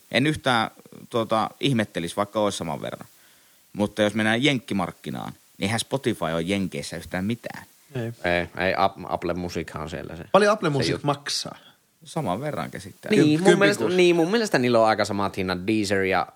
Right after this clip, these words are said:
Speaker 3: vai onko sitä edes enää? Deezer ja
Speaker 1: On
Speaker 3: Apple
Speaker 1: Deezer,
Speaker 3: Music ja
Speaker 1: joo.
Speaker 3: Spotify
Speaker 2: Mutta mä haluaisin,
Speaker 3: ja mitä sun
Speaker 2: mä haluaisin tuoda vielä tämän keskustelun takaisin ehkä, mihin se lähti, että, että tota,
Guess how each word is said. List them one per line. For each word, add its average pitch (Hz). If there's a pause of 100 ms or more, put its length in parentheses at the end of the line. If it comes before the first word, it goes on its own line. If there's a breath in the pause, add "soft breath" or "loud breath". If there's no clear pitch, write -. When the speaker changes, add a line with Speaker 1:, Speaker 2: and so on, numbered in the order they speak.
(240)
Speaker 3:
vai 113
onko 110
sitä 87
edes 78
enää? 78 (360)
Deezer 131
ja 110 (400 soft breath)
Speaker 1:
On -
Speaker 3:
Apple 117
Speaker 1:
Deezer, 110
Speaker 3:
Music 107
ja 95
Speaker 1:
joo. -
Speaker 3:
Spotify 185
Speaker 2:
Mutta 185
mä 214
haluaisin, 214
Speaker 3:
ja 160
mitä -
sun 76
Speaker 2:
mä 175
haluaisin 208
tuoda 170
vielä 180
tämän 160
keskustelun 160
takaisin 131
ehkä, 110
mihin 120
se 123
lähti, 131
että, 113
että 117
tota, 117